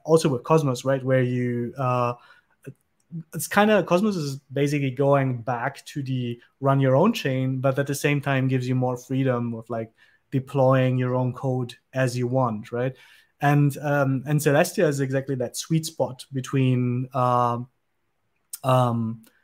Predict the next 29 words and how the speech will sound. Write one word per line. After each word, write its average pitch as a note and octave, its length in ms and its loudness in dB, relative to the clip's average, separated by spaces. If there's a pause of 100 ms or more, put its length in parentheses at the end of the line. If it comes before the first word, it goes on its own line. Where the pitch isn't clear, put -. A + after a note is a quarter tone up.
(320)
like, A#2+ 260 -2
being D3+ 280 4
able C#3+ 220 4
to C#3+ 140 -8
deploy C3+ 720 2
how C3+ 340 0
you C3+ 140 0
want B2 360 -2
to, F3+ 280 -2
like, B2 180 -4
in A#2+ 100 -4
the A#2 80 -4
programming D3+ 560 2
language C#3 400 -2
you C3+ 80 -6
want C3 260 -2
to. B2+ 240 -4 (200)
There's C3 180 2
much C#3 360 2
more, C#3 260 2
like, B2+ 200 -2 (220)
choices F3 440 4
you D#3 80 -4
can C#3 220 -2
do. C#3 340 0 (440)
Um, B2+ 640 0
um, B2+ 420 -2
you C#3 100 -4
can, C3 460 -2